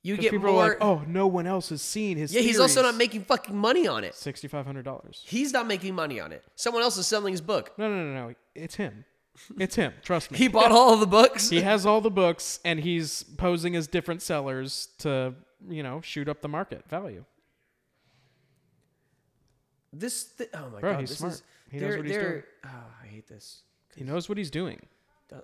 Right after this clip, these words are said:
Speaker 1: yeah, but how am I supposed to read it?
Speaker 2: You aren't. That's the
Speaker 1: That's
Speaker 2: point.
Speaker 1: the problem.
Speaker 2: Unless you pay him sixty-five hundred dollars.
Speaker 1: Oh, did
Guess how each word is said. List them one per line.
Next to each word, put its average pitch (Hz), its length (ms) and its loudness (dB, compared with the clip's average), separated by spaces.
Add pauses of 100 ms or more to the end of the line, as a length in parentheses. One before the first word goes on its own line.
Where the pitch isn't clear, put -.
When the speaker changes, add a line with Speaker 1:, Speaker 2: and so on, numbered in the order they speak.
(200)
Speaker 1:
yeah, 165 140 -8
but 143 140 -12
how 147 100 -12
am 175 80 -12
I 185 40 -12
supposed 170 220 -16
to - 40 -20
read 131 180 -16
it? 110 120 -18 (260)
Speaker 2:
You 135 140 -8
aren't. - 260 -12 (260)
That's 139 200 -10
the 170 60 -8
Speaker 1:
That's 151 140 0
Speaker 2:
point. 160 320 -2
Speaker 1:
the 156 80 -4
problem. 139 640 -8 (180)
Speaker 2:
Unless 143 380 -6
you 147 60 -8
pay 180 240 0
him 180 140 0
sixty-five 151 520 -4
hundred 156 220 -2
dollars. 160 560 -4 (1400)
Speaker 1:
Oh, 175 120 -16 (140)
did 92 160 -20